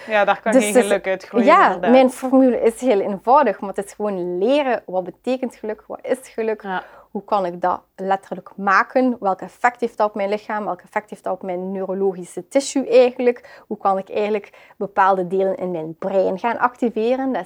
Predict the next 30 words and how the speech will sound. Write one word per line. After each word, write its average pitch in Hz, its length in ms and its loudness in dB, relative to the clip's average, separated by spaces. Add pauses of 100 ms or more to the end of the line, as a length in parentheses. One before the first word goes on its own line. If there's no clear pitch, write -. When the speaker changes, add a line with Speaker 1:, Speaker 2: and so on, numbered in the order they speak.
Speaker 2:
is - 60 -16
iets - 140 -18 (180)
heel 196 240 -4
belangrijks 214 480 -6
wat 226 180 -4
we - 60 -6
eigenlijk 214 260 -6
doen. 220 120 -8 (200)
Eigenlijk 185 240 -6
denk 185 160 -4
ik - 80 -10
ook 202 80 -6
het 185 120 -16
belangrijkste 208 640 -4
van 180 260 -6
meditatie, 185 760 -8
wat 202 240 -4
dat 175 180 -6
je 170 200 -8
kunt - 320 -12
doen, 233 180 -4
is - 340 -12 (1500)
je 214 180 0
brein 196 440 2
heractiveren. 254 1300 2
Gelijk 202 180 0
dat 202 80 2
iedereen 208 280 0
weet, 220 220 -2
dat 185 200 2